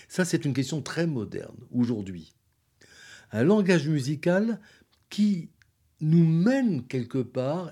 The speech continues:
et qui nous laisse entrevoir les possibles de ce qui sera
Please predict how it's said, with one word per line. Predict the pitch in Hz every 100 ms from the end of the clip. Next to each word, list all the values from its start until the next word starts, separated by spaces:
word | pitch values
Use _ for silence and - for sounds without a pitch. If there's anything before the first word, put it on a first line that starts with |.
| -
et | 127
qui | - 139
nous | 147
laisse | 156 220 202
entrevoir | 156 131 143 127 139 160 170 - -
les | - 135
possibles | 160 165 147 - - 220 202 147 113
de | 147
ce | 135 147
qui | - 151
sera | - 160 143 165 196 -